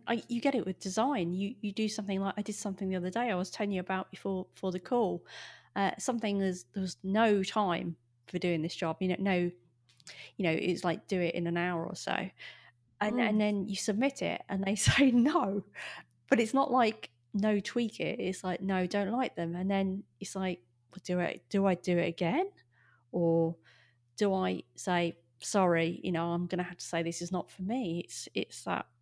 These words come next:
Speaker 1: horrible position, isn't it?
Speaker 2: Yeah, I mean, it hasn't happened to me yet, to be honest. No, I've never had, yet had someone say to me, "It, I don't like what you've done."
Speaker 1: Yeah.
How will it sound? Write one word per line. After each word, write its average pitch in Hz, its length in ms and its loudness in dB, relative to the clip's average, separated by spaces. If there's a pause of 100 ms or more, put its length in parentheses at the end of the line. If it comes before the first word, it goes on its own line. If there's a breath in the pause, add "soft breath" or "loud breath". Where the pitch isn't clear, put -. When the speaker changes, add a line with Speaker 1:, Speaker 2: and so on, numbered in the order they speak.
(180)
Speaker 1:
horrible 180 480 0
position, 196 480 -2
isn't 214 220 -2
it? - 140 -2 (960 loud breath)
Speaker 2:
Yeah, 208 400 6 (220)
I 196 140 0
mean, 214 200 0
it - 80 -8
hasn't 262 400 2
happened 269 400 0
to - 120 -8
me 185 180 -4
yet, 180 300 -4 (400)
to - 100 -10
be 190 120 -6
honest. 196 440 -6
No, 226 240 0
I've 214 180 -2
never 226 240 0
had, 226 220 -2 (460)
yet 214 360 2
had 202 200 -4
someone 196 340 -4
say 196 180 -4
to - 160 -12
me, 196 260 -10 (220)
"It, 196 160 -8 (200)
I 190 160 2
don't 185 220 0
like 190 240 0
what - 140 -10
you've 185 140 -6
done." 190 340 2
Speaker 1:
Yeah. 175 60 -8